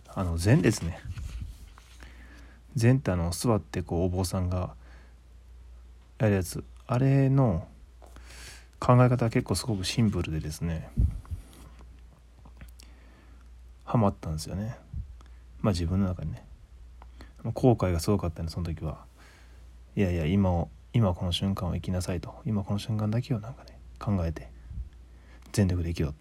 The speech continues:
みたいな感じがすごい救われて、なんか図書館行ってなんかやたら読んだ気がしますね。<laughs> まあでも禅とかってほんまに、あの、結構有名人の人とかでもね、あの、まあ、スティーブ・ジョブズとかでもね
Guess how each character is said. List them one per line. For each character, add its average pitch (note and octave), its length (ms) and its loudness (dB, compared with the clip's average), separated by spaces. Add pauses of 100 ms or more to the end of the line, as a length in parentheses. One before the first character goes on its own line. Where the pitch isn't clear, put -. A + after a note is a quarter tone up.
み - 60 -6
た E2+ 60 -2
い D#2 40 -4
な - 60 -8
感 E2 140 -6
じ D#2+ 180 -8 (1400)
が A2 80 0
す G2 100 0
ご A2 60 2
い G2 40 2
救 - 280 0
わ G2 80 4
れ E2+ 80 -2
て、 D2+ 380 -8 (1000)
な A2+ 100 0
ん - 20 -4
か G2+ 100 0
図 G2 140 -2
書 A#2+ 140 6
館 F#2+ 160 0
行 E2+ 100 0
っ - 20 -10
て - 120 -10
な F2 60 -4
ん F2 40 -4
か E2 60 -4
や - 160 -4
た - 100 -4
ら G#2+ 100 2
読 G2 500 -2
ん - 20 0
だ F#2 100 -2
気 - 60 -8
が F#2+ 100 0
し E2+ 80 -6
ま E2+ 120 -6
す - 100 -6
ね。 E2 240 -4 (1080)
<laughs> - 1160 -20
ま A#2 80 6
あ A#2 60 8
で C3+ 80 8
も G#2+ 80 6
禅 B2 200 6
と F#3 80 2
か A#2 80 6
っ F#2+ 40 2
て - 80 0
ほ F2 100 0
ん F#2+ 80 2
ま F#2 80 4
に、 F2+ 180 0 (840)
あ - 100 -14
の、 G2+ 60 -6
結 - 100 -6
構 - 60 2
有 B2 160 10
名 C#3 140 10
人 A2+ 100 6
の F#2 80 4
人 F2 100 -6
と - 80 -2
か - 80 -4
で C#2+ 80 -4
も C#2+ 100 -2
ね、 F#2 240 -2 (260)
あ - 40 -4
の、 F#2+ 60 -2
ま F#2 100 -2
あ、 - 40 -6
ス - 40 -10
テ - 120 2
ィ A2 40 8
ー A2 40 6
ブ・ A2 60 4
ジ A2 80 6
ョ A2+ 40 6
ブ G2+ 100 2
ズ F2 60 -6
と E2 100 -6
か E2 80 -4
で D#2+ 80 -4
も E2+ 80 -4
ね F2+ 220 -4